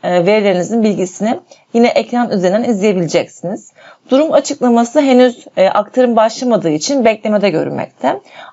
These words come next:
Aktarım başarılı bir şekilde tamamlandığında aktarıldı, herhangi bir hata alındı-, alındığında ise aktarılamadı şeklinde,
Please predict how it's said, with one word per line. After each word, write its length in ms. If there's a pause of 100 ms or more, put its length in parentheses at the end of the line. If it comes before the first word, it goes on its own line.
Aktarım 640
başarılı 340
bir 60
şekilde 340
tamamlandığında 1200
aktarıldı, 680 (280)
herhangi 440
bir 100
hata 420
alındı-, 560 (100)
alındığında 600
ise 280
aktarılamadı 640
şeklinde, 680